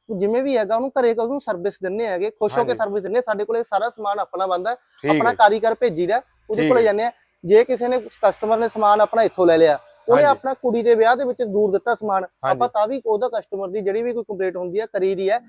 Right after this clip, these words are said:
Speaker 1: ਕਈ ਵਾਰੀ
Speaker 2: ਹਾਂਜੀ।
Speaker 1: ਦੇਖੋ ਸਾਡੇ ਕੰਨੀ ਕੋਈ ਕੰਪਲੇਂਟ ਨਹੀਂ ਹੁੰਦੀ, ਪਰ ਕਸਟਮਰ ਦੇ ਘਰੇ ਜਾ ਕੇ ਉਹਨਾਂ ਨੇ ਕਈ ਵਾਰੀ ਕੋਈ ਚੱਕ ਧਰ ਚ ਦਿੱਕਤ ਆ ਜਾਂਦੀ ਹੈ,
Speaker 2: ਹਾਂਜੀ।
Speaker 1: ਤਾਂ ਅਸੀਂ ਤਾਂ ਵੀ ਕਰਕੇ ਆਈ ਦੀ ਹੈ ਪ੍ਰੋਬਲਮ
Speaker 2: ਠੀਕ ਹੈ।
Speaker 1: ਸੋਲਵ ਉਹਨਾਂ ਦੀ।
Speaker 2: ਲਓ ਵੀ ਮਿੱਤਰੋ, ਬੰਦੇ ਦਾ ਬਹੁਤ ਦੇਖੇ ਹੋਣੇ ਆ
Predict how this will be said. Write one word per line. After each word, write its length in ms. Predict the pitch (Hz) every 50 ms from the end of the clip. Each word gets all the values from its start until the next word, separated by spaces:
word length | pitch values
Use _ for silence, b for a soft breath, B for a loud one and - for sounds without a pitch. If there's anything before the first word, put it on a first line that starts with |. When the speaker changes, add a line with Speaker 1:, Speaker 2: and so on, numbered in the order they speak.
| b b b b _
Speaker 1:
ਕਈ 160 | - - 294
ਵਾਰੀ 160 | 302 294 269 -
Speaker 2:
ਹਾਂਜੀ। 140 | - - 175
Speaker 1:
ਦੇਖੋ 180 | 190 233 294 302
ਸਾਡੇ 340 | - - 196 180 185 214
ਕੰਨੀ 220 | 208 226 233 240 233
ਕੋਈ 160 | - 226 247
ਕੰਪਲੇਂਟ 240 | 247 269 254 240 233
ਨਹੀਂ 100 | 214 220
ਹੁੰਦੀ, 160 | 208 214 214
ਪਰ 180 | 214 - 240 240
ਕਸਟਮਰ 400 | 233 233 214 - _ 220 214 208
ਦੇ 100 | 208 220
ਘਰੇ 200 | 214 254 254 226
ਜਾ 120 | 214 202 196
ਕੇ 140 | 185 - 202
ਉਹਨਾਂ 240 | 202 202 220 226
ਨੇ 100 | 233 226
ਕਈ 160 | 208 220 208 220
ਵਾਰੀ 160 | 226 226 226
ਕੋਈ 140 | - 220 196
ਚੱਕ 240 | - 202 - -
ਧਰ 160 | 185 220 226 196
ਚ 80 | -
ਦਿੱਕਤ 300 | 196 185 185 - 202 -
ਆ 60 | 190
ਜਾਂਦੀ 300 | 185 180 185 180 185 185 180
ਹੈ, 100 | 175 160 117 117
Speaker 2:
ਹਾਂਜੀ। 220 | 139 143 143 131
Speaker 1:
ਤਾਂ 80 | 127 247
ਅਸੀਂ 140 | 214 262 240
ਤਾਂ 120 | 262 247
ਵੀ 100 | 247 294
ਕਰਕੇ 280 | 254 269 226 - - 233
ਆਈ 180 | 226 208 214
ਦੀ 160 | 202 202 214
ਹੈ 60 | 180 151
ਪ੍ਰੋਬਲਮ 260 | 139 135 131 131 139
Speaker 2:
ਠੀਕ 180 | 147 151 156
ਹੈ। 60 | 165 170
Speaker 1:
ਸੋਲਵ 160 | 151 151 147
ਉਹਨਾਂ 220 | 139 135 139 143
ਦੀ। 80 | 139 135 -
Speaker 2:
ਲਓ 200 | 139 165 185 202
ਵੀ 80 | 214 226
ਮਿੱਤਰੋ, 400 | 220 226 226 - 247 240 247 240
ਬੰਦੇ 320 | 214 185 196 185 170 190 202
ਦਾ 120 | 202 226 233
ਬਹੁਤ 280 | 185 180 170 170 190 180
ਦੇਖੇ 260 | 185 190 - - 175
ਹੋਣੇ 220 | 165 165 160 160 156
ਆ 120 | 147 139